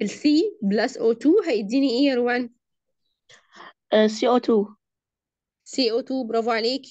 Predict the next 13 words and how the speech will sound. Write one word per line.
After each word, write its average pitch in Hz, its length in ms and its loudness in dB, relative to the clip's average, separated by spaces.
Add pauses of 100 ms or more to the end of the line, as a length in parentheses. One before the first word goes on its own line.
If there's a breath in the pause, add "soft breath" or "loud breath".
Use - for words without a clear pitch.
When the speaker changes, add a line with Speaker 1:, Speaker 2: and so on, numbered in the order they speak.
(100)
Speaker 1:
طيب 226 420 -4
ال 208 180 -4
type 247 320 -4
of 208 200 -4
the 220 60 -4
chemical 262 360 -6
reaction، 233 500 -8 (1800)
نوع 247 200 -4
الكيميكال 262 480 -2
Speaker 2:
آه، 220 40 2
Speaker 1:
رياكشن 214 320 0
ايه؟ 240 340 -6 (320)
Speaker 2:
آه، 202 540 0